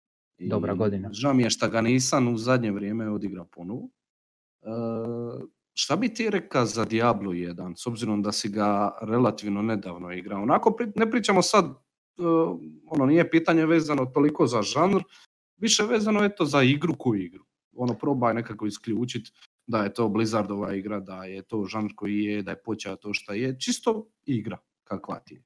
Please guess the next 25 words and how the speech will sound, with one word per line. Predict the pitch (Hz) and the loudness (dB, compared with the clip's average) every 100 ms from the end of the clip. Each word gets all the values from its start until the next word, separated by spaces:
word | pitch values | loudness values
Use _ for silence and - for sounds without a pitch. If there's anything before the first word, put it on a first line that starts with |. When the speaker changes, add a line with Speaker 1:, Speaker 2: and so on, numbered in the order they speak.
| - | -6
Speaker 2:
Baš | 110 120 | -4 -4
sam | 123 | -6
te | 117 | -10
ti | 127 | -4
ja | 127 | -2
pita | 123 120 | 0 -2
kad | - 147 143 | -2 -4 -2
si | 117 | 0
zadnji | 139 127 | 0 0
put | 123 127 110 | -2 -2 2
igra, | 117 107 95 - _ _ _ _ _ | 2 2 -2 -12 _ _ _ _ _
jer | 113 104 101 101 98 - | -4 -2 -2 -4 -8 -10
Speaker 1:
Davno. | 120 104 82 85 90 85 _ _ | -10 -6 -4 -4 -6 -10 _ _
<laughs> | - 120 175 127 - - - _ _ _ | -6 4 4 4 -6 -10 -12 _ _ _
Speaker 2:
da | 113 120 | 0 2
bi | 113 120 | 2 0
ti | 196 214 | 0 0
sada | - 139 123 139 98 | 0 2 4 2 0
upalio | 104 - 104 113 117 | -4 -6 -4 -4 -4
Diablo | 101 107 101 95 | -2 -4 -4 -8
jedan, | 101 107 120 | -8 -6 -4
evo | 107 | -4
s-, | - - - 143 - | -6 -18 -16 -14 -4
evo | 165 147 | 4 6
danas, | 127 113 107 - - | 6 2 0 -6 -20